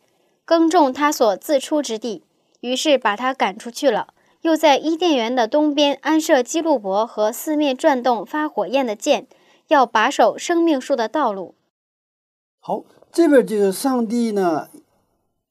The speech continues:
Speaker 2: 把他们赶出这个哪儿？伊甸园去了。那个原因是这个上面已经看到了，怕他们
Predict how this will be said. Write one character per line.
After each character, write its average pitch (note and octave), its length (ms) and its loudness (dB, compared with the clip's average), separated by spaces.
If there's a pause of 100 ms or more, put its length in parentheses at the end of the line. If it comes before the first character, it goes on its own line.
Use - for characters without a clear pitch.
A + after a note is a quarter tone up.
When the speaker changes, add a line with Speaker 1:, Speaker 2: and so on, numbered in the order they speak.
(120)
Speaker 2:
把 E3+ 160 0
他 G3 140 4
们 G#3+ 200 0
赶 A2+ 360 -2
出 G#3+ 260 -4
这 D#3 160 -6
个 C3 80 -6
哪 A#2+ 120 -8
儿？ F2+ 240 -18 (360)
伊 D3+ 100 -8
甸 C#3+ 160 -4
园 A#2 160 -12
去 C3+ 160 -14
了。 - 160 -14
那 A3+ 80 -6
个 B3 120 -4
原 F3 200 4
因 C#4+ 140 6
是 G#3 120 -2
这 G3 40 -2
个 F3+ 100 -4
上 F#3+ 220 -2
面 F3 160 -2
已 C3 60 -4
经 C3+ 160 -8
看 D#3+ 240 -6
到 C3 100 -6
了， G#2+ 220 -12 (420)
怕 G#3 240 2
他 E3+ 160 -4
们 F#3 320 -2